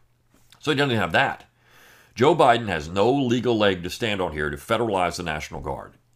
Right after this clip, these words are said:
at all. And if he does it, impeach. Joe Biden has no legal leg to stand on to say the state of Texas can't do what it's doing.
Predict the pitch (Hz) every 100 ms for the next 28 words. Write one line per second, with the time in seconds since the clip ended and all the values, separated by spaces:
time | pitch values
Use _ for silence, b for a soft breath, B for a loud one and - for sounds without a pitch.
0 | - 98 82 - - - 87 85 78 202
1 | 175 - - _ _ _ _ _ _ -
2 | 95 82 76 - - - - b b b
3 | 104 113 117 110 107 87 110 131 127 113
4 | 101 92 92 95 151 180 113 80 78 -
5 | 104 90 - 92 87 147 151 - 76 -
6 | 101 95 95 87 87 - 156 127 67